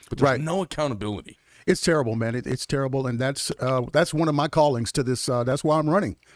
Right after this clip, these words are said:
Speaker 2: Thirty years as a pastor. Uh, not only was I a pastor, just pastoring local churches, but when I was playing for the Oakland Raiders, I,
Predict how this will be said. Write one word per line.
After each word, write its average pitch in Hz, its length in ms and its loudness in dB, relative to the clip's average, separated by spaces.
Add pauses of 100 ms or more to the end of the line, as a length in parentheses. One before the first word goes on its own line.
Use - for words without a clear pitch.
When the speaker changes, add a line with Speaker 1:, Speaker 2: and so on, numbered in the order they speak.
(640)
Speaker 2:
Thirty 226 240 6
years 208 300 4
as 143 120 2
a 131 60 -2
pastor. - 540 -2 (420)
Uh, 113 320 -2
not 135 240 0
only 156 180 4
was 135 160 2
I 127 160 2
a 104 40 -4
pastor, 139 540 0
just 123 280 -2 (160)
pastoring 135 480 0
local 127 320 0
churches, 156 480 0 (540)
but 131 100 2
when 147 120 2
I 147 60 6
was 147 100 2
playing 147 260 0
for 139 100 -2
the 135 80 2
Oakland 135 300 2
Raiders, 151 280 2
I, 123 80 2